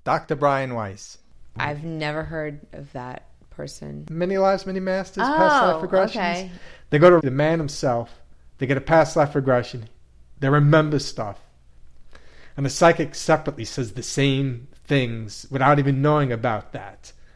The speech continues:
Speaker 1: Like, it's corroborated.
Speaker 2: Mm-hmm.
Speaker 1: I would put a thousand dollars down if,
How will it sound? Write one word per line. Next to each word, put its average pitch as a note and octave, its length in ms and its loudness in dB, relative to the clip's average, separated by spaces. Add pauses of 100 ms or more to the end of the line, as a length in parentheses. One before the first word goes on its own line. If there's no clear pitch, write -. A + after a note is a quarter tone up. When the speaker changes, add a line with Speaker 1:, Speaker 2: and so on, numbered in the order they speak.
Speaker 1:
Like, C3 140 -4
it's - 140 -8
corroborated. A#2 960 0
Speaker 2:
Mm-hmm. G#3+ 380 -8 (320)
Speaker 1:
I C3 60 -2
would A#2+ 140 -8
put D3 120 0
a C#3 80 -6
thousand F3 460 4
dollars C3+ 440 2 (160)
down A#2 380 -6
if, - 200 -18